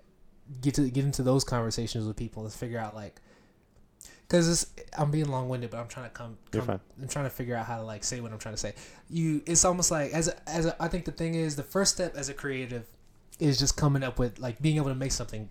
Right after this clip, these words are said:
Speaker 1: good.
Speaker 2: Right.
Speaker 1: Like, 'cause that's hard. It's so hard. It's
Speaker 2: Mm-hmm.
Speaker 1: not like a normal job where there's a, you know, you go in and you do the s-, things on the sheet that they tell you to do, and
Speaker 2: Right.
Speaker 1: if you do 'em, and you just do 'em well.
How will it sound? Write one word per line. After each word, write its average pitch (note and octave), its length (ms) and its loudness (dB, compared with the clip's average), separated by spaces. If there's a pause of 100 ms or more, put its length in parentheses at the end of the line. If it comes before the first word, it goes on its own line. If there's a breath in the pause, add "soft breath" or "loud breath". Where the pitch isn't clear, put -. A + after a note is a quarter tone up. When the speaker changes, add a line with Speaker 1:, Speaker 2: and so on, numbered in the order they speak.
Speaker 1:
good. - 360 -6 (260)
Speaker 2:
Right. - 220 4
Speaker 1:
Like, C#3 240 2
'cause C#3 140 0
that's D#3+ 200 6
hard. C3+ 240 0
It's D3 120 2
so D#3 460 6
hard. A2+ 420 0 (220 loud breath)
It's G#2+ 180 0
Speaker 2:
Mm-hmm. C#3+ 100 4
Speaker 1:
not D#3+ 80 4
like D3+ 100 4
a D3 40 6
normal C3+ 300 4
job B2+ 340 0
where A2+ 360 -8
there's B2 200 -6
a, A#2 200 -8 (540 loud breath)
you C#3 140 -8
know, A#2 340 -4 (400)
you D3 140 -6
go D3+ 320 2
in B2 460 -4
and C3 180 -6
you B2 80 -6
do C3+ 260 0
the B2 120 -2
s-, - 160 0
things C3 400 0
on A#2+ 100 0
the A2+ 80 -4
sheet C3 320 -2
that A#2+ 100 -8
they A#2+ 100 -8
tell C3 200 -2
you A#2 120 -2
to A2+ 60 -8
do, G#2+ 300 -8
and - 100 -6
Speaker 2:
Right. G2 160 -2
Speaker 1:
if - 120 -10
you A#2+ 80 -8
do A#2 180 -2
'em, A2 160 -2
and A#2+ 160 -2
you A#2 60 -6
just A2+ 160 -6
do A#2+ 180 0
'em A#2 60 -2
well. - 320 -4